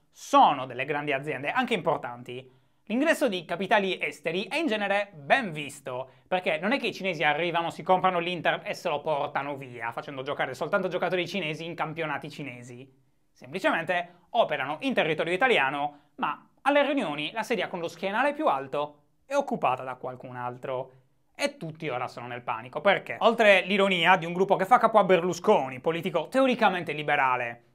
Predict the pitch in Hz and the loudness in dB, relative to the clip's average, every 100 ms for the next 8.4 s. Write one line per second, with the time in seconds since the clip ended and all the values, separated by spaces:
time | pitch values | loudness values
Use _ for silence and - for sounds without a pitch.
0 | _ - 147 285 285 262 277 294 254 - | _ -10 0 4 6 6 8 8 6 6
1 | 214 208 190 220 226 - 202 185 160 156 | 4 2 0 0 0 0 0 2 0 -2
2 | 165 185 185 170 165 185 151 143 143 202 | 0 2 4 4 4 2 0 -2 -6 -4
3 | 196 147 139 - 170 160 160 277 294 226 | -2 -2 -4 0 4 6 6 2 2 2
4 | 226 277 214 202 202 226 226 254 226 202 | 2 2 2 0 0 -2 0 2 4 2
5 | 196 233 170 170 180 170 202 214 196 247 | 0 0 0 -2 -4 -2 0 0 2 0
6 | 185 151 165 - 262 240 180 170 196 - | 0 -2 -2 -4 -4 -2 -2 -2 -4 -4
7 | 285 226 220 190 156 160 190 185 170 - | -2 -2 0 -2 -2 0 2 0 -6 -8
8 | 123 123 131 135 | -12 -10 -14 -16